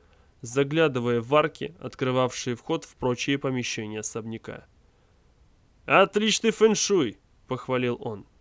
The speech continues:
«Правильно организовать поток энергии крайне важно в таком доме». «Здесь есть большой бассейн», произнёс жнец в оранжевой мантии,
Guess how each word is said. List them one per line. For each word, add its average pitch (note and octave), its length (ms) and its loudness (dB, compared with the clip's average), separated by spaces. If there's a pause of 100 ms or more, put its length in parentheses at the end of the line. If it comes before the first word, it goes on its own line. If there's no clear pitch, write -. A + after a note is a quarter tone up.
(200)
«Правильно D#3+ 480 8
организовать C#3 760 4
поток D3+ 380 2
энергии E3+ 440 4
крайне F3 400 2
важно A#2 500 0
в - 100 -20
таком B2 400 -2
доме». A#2 300 -2 (800)
«Здесь C3+ 500 0
есть D3+ 240 2
большой C#3+ 440 2
бассейн», C#3 680 0 (460)
произнёс B2+ 580 -4
жнец C3 440 -2
в B2 80 -4
оранжевой B2+ 480 -2
мантии, B2 580 -4